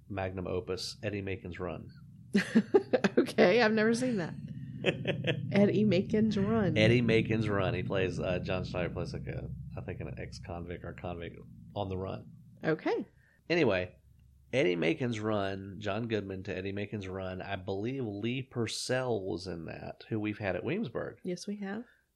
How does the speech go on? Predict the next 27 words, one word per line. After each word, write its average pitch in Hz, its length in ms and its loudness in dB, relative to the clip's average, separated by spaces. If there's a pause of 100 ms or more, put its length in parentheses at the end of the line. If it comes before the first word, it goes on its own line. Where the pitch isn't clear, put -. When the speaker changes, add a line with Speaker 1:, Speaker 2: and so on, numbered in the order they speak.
Speaker 1:
before. 98 300 -2
Very 104 220 0
nice 139 240 -6
lady. 95 320 -4 (420)
Lee 127 100 0
Purcell 123 720 4
was 104 200 -2
in 95 560 -6
Mister 110 360 -4
Majesk, 104 580 -4 (1800)
the 110 80 -4
Charles 95 280 -2
Bronson 107 360 -2
movie. 127 440 -2
Speaker 2:
Yes, 196 320 -6
I've, 196 240 -4 (160)
I've 190 180 -2
heard 247 240 2
of 202 100 -6
this, 196 260 -4
but 196 120 -4
I've 196 120 -4
never 196 180 -2
Speaker 1:
Okay. 180 100 -2
Speaker 2:
seen 185 160 -2
it 180 60 -8
myself. 185 380 -6